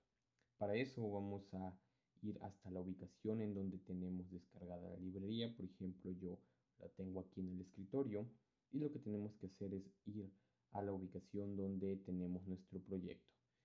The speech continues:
Este es el directorio de la aplicación de soap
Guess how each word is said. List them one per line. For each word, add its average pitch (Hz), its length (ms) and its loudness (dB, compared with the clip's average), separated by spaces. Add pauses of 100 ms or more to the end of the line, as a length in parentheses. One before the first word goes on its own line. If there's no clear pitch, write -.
(260)
Este 104 540 2
es 101 240 0 (220)
el 98 180 0
directorio 95 800 2 (540)
de 95 340 4
la 95 180 4
aplicación 90 640 -2
de 92 80 -2
soap 92 400 0